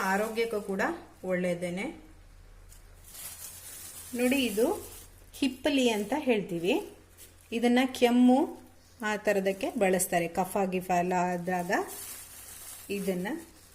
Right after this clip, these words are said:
ಒಂದ್ ಸ್ವಲ್ಪ ಪುಡಿ ಮಾಡ್ಬಿಟ್ಟು ಮಕ್ಕಳಿಗೆ ಜೇನುತುಪ್ಪದ ಜೊತೆ ನೆಕ್ಸೋ ಅಂತ ರೂಢಿ ಇದೆ ನಮ್ಮ ಹಳ್ಳಿಗಳಲ್ಲಿ.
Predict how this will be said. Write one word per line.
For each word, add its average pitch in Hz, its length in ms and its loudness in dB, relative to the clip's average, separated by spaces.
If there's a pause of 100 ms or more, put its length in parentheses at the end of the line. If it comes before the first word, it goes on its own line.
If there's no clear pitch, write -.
(420)
ಒಂದ್ 220 160 -4
ಸ್ವಲ್ಪ 214 360 -2
ಪುಡಿ 220 280 -2
ಮಾಡ್ಬಿಟ್ಟು 196 600 -2
ಮಕ್ಕಳಿಗೆ 196 680 0
ಜೇನುತುಪ್ಪದ 196 600 -2
ಜೊತೆ 175 240 -2
ನೆಕ್ಸೋ 185 520 -2
ಅಂತ 175 200 -4 (280)
ರೂಢಿ 196 300 4
ಇದೆ 165 160 -2
ನಮ್ಮ 165 240 -2
ಹಳ್ಳಿಗಳಲ್ಲಿ. 175 680 0